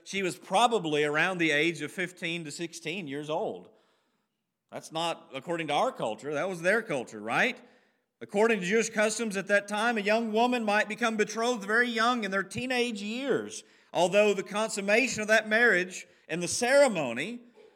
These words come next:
wouldn't happen till later, till they were actually married. Sometimes it took a few years for that to happen. But here's the questions. Why not come to a woman a little older and more experienced in life?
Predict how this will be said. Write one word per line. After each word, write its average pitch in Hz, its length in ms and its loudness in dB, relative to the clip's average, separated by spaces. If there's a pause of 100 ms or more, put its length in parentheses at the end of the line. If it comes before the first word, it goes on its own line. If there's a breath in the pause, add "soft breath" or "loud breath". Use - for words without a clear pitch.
(120)
wouldn't 202 220 0
happen 208 300 2
till 180 380 -2
later, 175 300 6
till 147 120 -4
they 147 140 2
were 147 180 0
actually 151 500 2
married. 160 560 -4 (400 soft breath)
Sometimes 151 440 -6
it 143 120 -6
took 131 200 -8
a - 200 -20
few 147 140 -6
years 170 580 -6 (100)
for 117 100 -10
that 107 180 -6
to 101 80 -16
happen. 98 300 -16 (880)
But 190 120 -6
here's 262 200 -4
the 220 80 -12
questions. - 800 -10 (1120)
Why 165 160 -6
not 226 220 -2
come 190 240 -6
to 165 80 -2
a 165 80 0
woman 175 400 -4
a 147 60 -4
little 196 360 0
older 143 560 -2
and 120 120 -10
more 160 160 -2
experienced 220 720 -4
in 101 140 -12
life? 82 180 -20